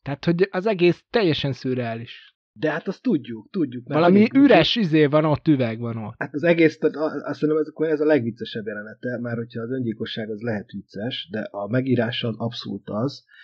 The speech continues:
Speaker 2: mert ugye az van, hogy a Edinának van ugye egy testvére, ez a Szabolcs nevű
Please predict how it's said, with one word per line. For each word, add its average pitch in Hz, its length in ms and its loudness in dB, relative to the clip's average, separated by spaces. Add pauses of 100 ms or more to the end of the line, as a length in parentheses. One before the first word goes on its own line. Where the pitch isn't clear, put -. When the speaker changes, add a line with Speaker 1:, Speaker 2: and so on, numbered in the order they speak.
(200)
Speaker 2:
mert 120 240 -6
ugye 151 160 4
az 127 180 2
van, 139 240 0
hogy 127 300 -2
a 117 640 0
Edinának 131 580 0
van 135 120 -6
ugye 110 160 -4
egy 101 120 -10
testvére, 104 540 -6
ez 113 100 -4
a 104 80 -10
Szabolcs 95 580 -10
nevű 90 160 -14